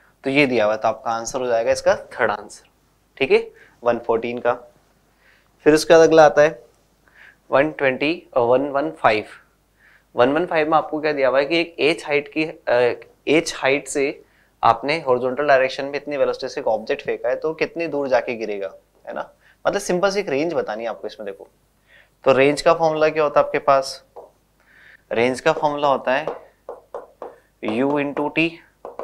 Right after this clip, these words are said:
यानी कि U into root two H by G। अब U कितना दिया हुआ है आपको? U दिया हुआ है root two G H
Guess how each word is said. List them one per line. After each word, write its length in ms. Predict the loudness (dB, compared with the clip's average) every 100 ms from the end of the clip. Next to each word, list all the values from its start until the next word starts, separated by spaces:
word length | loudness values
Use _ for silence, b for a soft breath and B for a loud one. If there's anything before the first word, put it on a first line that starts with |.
| -16 -18 -18 B B -6
यानी 160 | -4 -2
कि 120 | -4 -4
U 60 | -2 -2
into 280 | -4 -4 -4 -2
root 340 | -4 -4 -6 -6
two 120 | -6 -2 0
H 260 | 0 -2 0
by 180 | 0 0 -4
G। 160 | -8 -10 -14 _ _ _ b b b b
अब 120 | -2 -2
U 160 | -4 -2
कितना 240 | -2 0 2
दिया 180 | 4
हुआ 140 | 4 2
है 60 |
आपको? 220 | 0 -8 -14 -16 -12 -6
U 120 | -4
दिया 180 | 0 0
हुआ 120 | 2
है 140 | -2 -2
root 240 | -8 -8 -8
two 100 | -6
G 160 | -4 -4 -4
H 220 | -4 -10